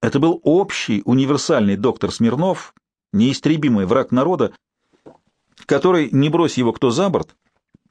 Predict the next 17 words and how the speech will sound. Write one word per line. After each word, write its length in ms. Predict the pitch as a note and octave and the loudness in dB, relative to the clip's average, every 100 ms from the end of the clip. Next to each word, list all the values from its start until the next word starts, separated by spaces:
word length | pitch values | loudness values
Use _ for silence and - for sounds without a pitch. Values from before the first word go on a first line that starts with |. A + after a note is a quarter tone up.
| - | -2
отравил 480 | C3+ D#3+ F3 D#3 | 0 2 2 2
бы 100 | A2 | 0
Горького, 560 | G#2+ C#3 G#3 - A2+ G2 | 0 0 0 -2 -2 -2
Крупскую, 640 | - F#3 G#3 - - A2+ | 0 0 0 -4 -6 -4
Жданова, 540 | F#2+ A2+ F#3 F#3 A#2 G2+ | -4 -2 -2 0 -2 0
Брежнева, 520 | D3 F3+ C#3 A2+ A2 | 0 -2 -2 0 0
Андропова, 480 | C3+ E3 F#3 A#2+ G#2+ | 2 0 0 0 0
Устинова, 540 | B2 - G3+ E3+ G#2+ | 0 -2 -2 0 -2
Черненко 520 | - D3+ F3 F#3+ - | -2 0 0 -2 -4
и 200 | A2 E3+ | -6 -6
Хаттаба. 560 | F3 E3+ - F#2+ F2 - _ _ _ _ _ _ _ _ - | -2 -4 0 0 0 -4 _ _ _ _ _ _ _ _ -2
Он 180 | A#2 | 0
бы 140 | C#3 F#3 | 2 2
точно 300 | A3 - A#2+ | 0 0 -2
все 140 | C#3+ | 0
это 140 | C3+ E3 | -2 -2
сделал 420 | E3+ F#3+ F#3 | -2 -2 -2